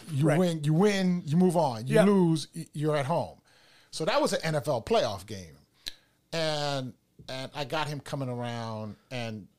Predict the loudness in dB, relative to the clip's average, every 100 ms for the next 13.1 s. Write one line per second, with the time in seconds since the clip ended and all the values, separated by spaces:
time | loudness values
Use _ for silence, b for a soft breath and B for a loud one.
0 | -14 -10 -8 -6 -8 -8 -10 -14 -20 -20
1 | _ _ _ -16 -16 _ _ -6 -6 -6
2 | -10 -10 -10 -10 -10 -8 -8 -10 -10 -10
3 | -10 -8 -8 -8 -6 -4 -6 -6 -4 -4
4 | -6 -8 -10 -12 -8 -6 -4 -4 -4 -6
5 | -6 -6 -4 -4 -8 -14 -14 -18 -20 -18
6 | -16 -12 -12 -12 -16 -16 -16 -20 -20 B
7 | B B 2 2 2 0 4 6 6 4
8 | 4 4 2 2 4 4 4 0 -2 -8
9 | -10 -6 -6 -6 0 2 2 -2 2 4
10 | 4 4 6 6 8 6 4 -2 -2 -4
11 | -8 _ _ -2 2 4 4 2 0 0
12 | 0 0 2 4 4 2 0 -2 -6 -14
13 | -16